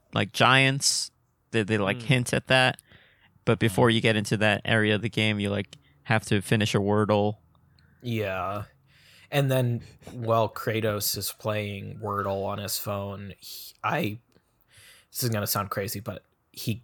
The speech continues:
Speaker 3: gets a phone call, and I recorded this part of the game because I was so shocked by
Speaker 2: Interesting.
Speaker 3: it.
Speaker 2: Yeah,
Speaker 1: Wow.
Speaker 2: let's hear
Speaker 1: Okay,
Speaker 2: that.
Speaker 1: let's hear it.
Speaker 3: Here we go. Ring, ring, ring, ring.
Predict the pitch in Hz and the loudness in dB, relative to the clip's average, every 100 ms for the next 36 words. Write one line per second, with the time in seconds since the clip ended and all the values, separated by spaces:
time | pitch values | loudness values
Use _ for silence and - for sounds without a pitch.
0 | _ 113 110 - 104 - 101 107 120 139 | _ -2 -2 0 -2 -2 -4 -2 0 2
1 | 139 143 - 113 104 104 98 101 98 92 | 4 4 2 -2 -2 -2 -4 -6 -8 -8
2 | 101 - 104 98 98 101 90 95 90 110 | -8 -6 -4 -4 -6 -8 -8 -8 -10 -8
3 | 113 98 87 - 92 - - - - 110 | -8 -6 -4 -4 -2 -4 -4 -6 -10 -10
4 | - 95 90 - - - - 127 104 87 | -8 -8 -10 -14 -20 -20 -14 -8 0 0
5 | 69 139 - 104 95 101 95 101 - 92 | 0 -4 -6 -2 -2 -2 -8 -6 -2 0
6 | 98 92 95 101 117 - _ _ _ - | 0 -2 0 0 -2 -6 _ _ _ 0
7 | 165 160 160 156 160 156 147 156 156 160 | 2 4 2 2 0 -2 0 2 2 0
8 | 165 | -2